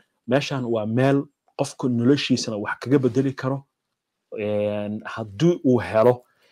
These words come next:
yacni, maxaa la yiraahdaa, wax isaga uu la yimaado qofkaasi, yacni, maxaa, waxaan ula jeedaa, een, hiigsi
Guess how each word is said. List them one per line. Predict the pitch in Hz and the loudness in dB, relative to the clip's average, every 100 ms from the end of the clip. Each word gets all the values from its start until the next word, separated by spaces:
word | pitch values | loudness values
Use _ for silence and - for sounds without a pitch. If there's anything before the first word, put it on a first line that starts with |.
| _ _ - | _ _ -12
yacni, | 98 98 | -10 -8
maxaa | 101 123 | -2 -2
la | |
yiraahdaa, | 107 101 92 98 95 - _ _ _ | -2 -4 -6 -6 -8 -10 _ _ _
wax | 123 - - _ | -8 -8 -12 _
isaga | 123 147 131 | -6 -2 2
uu | |
la | 120 127 | 4 6
yimaado | 117 104 92 90 95 - | 4 2 -2 -4 -4 -6
qofkaasi, | - 110 92 - 98 - _ _ _ - | -6 -8 -8 -8 -10 -12 _ _ _ -8
yacni, | 107 101 | -6 -6
maxaa, | 101 - 107 | -4 -4 -4
waxaan | 110 120 | -4 -2
ula | 120 135 | 0 0
jeedaa, | 104 113 98 95 90 _ _ _ _ _ _ | 0 -4 -2 -4 -8 _ _ _ _ _ _
een, | 107 98 101 - | -4 -4 -6 -10
hiigsi | - 147 160 - - | -2 2 2 0 -2